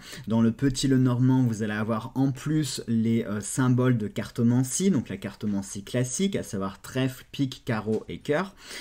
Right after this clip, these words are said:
Donc il faut en plus avoir des bases en cartomancie pour pouvoir comprendre davantage le, le normand. Enfin voilà.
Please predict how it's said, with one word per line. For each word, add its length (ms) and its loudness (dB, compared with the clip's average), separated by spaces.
Donc 240 4
il 140 0
faut 180 0
en 220 2
plus 420 -2
avoir 320 -2
des 160 2
bases 520 0
en 120 2
cartomancie 720 0
pour 180 -4
pouvoir 240 -6
comprendre 640 0
davantage 680 -2
le, 80 -4
le 100 -2
normand. 520 0
Enfin 160 2
voilà. 240 2